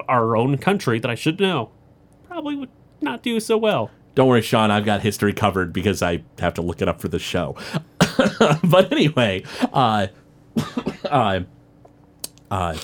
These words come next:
Speaker 2: Lisa, uh, you know, says, like, "No, no, you know, we did this get well card."
Speaker 1: And Lisa also points out that Krusty, when he's in the video footage, is reading the Springfield Review of Books.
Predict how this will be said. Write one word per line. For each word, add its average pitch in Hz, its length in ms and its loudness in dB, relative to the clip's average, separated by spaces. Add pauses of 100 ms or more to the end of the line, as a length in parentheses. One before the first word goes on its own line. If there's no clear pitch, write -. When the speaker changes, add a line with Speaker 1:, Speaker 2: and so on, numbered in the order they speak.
(120)
Speaker 2:
Lisa, 117 520 2 (340)
uh, 87 300 -2 (280)
you 113 120 4
know, 92 80 0
says, 95 320 -4
like, 90 180 -2
"No, 131 340 4
no, 101 320 0
you 90 80 -4
know, 87 80 -2
we 101 100 2
did 87 180 -6
this 101 120 -6
get 95 200 -6
well 156 200 2
card." 71 380 -6 (1300)
Speaker 1:
And 147 320 2
Lisa 185 280 0
also 185 380 0
points 117 360 -4
out 104 200 0 (640)
that 143 160 -8 (240)
Krusty, 135 600 -2 (340)
when 147 160 4
he's 139 180 4
in 131 100 2
the 127 60 2
video 170 260 0
footage, 113 500 -4
is 175 180 4
reading 127 600 0 (460)
the 147 200 -2
Springfield 135 580 -2
Review 110 400 -2
of - 140 -8
Books. - 480 -2